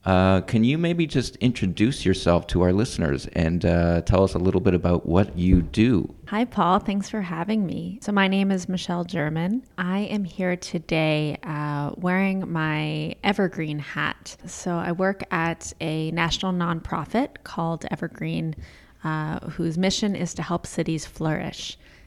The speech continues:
Speaker 2: And my role there is really, uh, leading their public policy work around housing and transportation, uh, and infrastructure,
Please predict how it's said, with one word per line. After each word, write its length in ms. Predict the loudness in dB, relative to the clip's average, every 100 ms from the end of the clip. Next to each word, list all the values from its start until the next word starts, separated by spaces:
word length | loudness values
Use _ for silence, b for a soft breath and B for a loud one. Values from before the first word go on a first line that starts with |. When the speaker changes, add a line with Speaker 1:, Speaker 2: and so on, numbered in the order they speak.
| b
Speaker 2:
And 100 | 0
my 160 | 2 4
role 300 | 4 4 2
there 460 | 2 0 0 -2 -2
is 220 | -4 -2
really, 560 | 0 2 2 0 -2 -4
uh, 380 | -6 -6 -6 -4
leading 480 | 2 4 4 2
their 140 | 0 -2
public 380 | -4 -4 -4 -4
policy 440 | -4 -4 -4 -6
work 360 | -4 -6 -10 -12
around 420 | -10 -8 -8 -8
housing 500 | -4 -2 -2 -2 -4
and 120 | -6 -8
transportation, 1000 | -8 -10 -10 -12 -10 -12 -12 -12 -14 -16 B B B B -12
uh, 200 | -12 -8
and 140 | -8 -2
infrastructure, 880 | 0 0 -6 -8 -14 -14 -12 -10